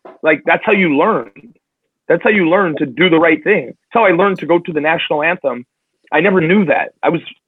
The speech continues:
a young kid. I was twenty-two. I had no clue what to do. And I'm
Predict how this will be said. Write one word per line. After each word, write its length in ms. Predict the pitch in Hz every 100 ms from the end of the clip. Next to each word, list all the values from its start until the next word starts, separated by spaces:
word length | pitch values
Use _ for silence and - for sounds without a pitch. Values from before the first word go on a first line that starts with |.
| -
a 60 | 135
young 200 | 185 -
kid. 140 | 220
I 60 | 139
was 120 | 127 -
twenty-two. 380 | 185 160 214
I 40 | 135
had 100 | 127
no 200 | 143 180
clue 220 | - 180
what 220 | 165 170
to 80 | 151
do. 280 | 180 170 - _ -
And 100 |
I'm 60 | 156